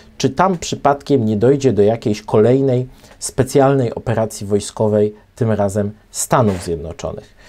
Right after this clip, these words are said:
E, no, bo przewidywałem wcześniej, że być może Ta specjalna operacja wojskowa dokona się na, gdzieś tam na Wyspach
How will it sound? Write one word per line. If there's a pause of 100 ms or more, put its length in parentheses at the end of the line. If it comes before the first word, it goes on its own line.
(440)
E, (120)
no,
bo
przewidywałem
wcześniej,
że
być
może (540)
Ta
specjalna
operacja
wojskowa
dokona
się
na, (320)
gdzieś
tam
na
Wyspach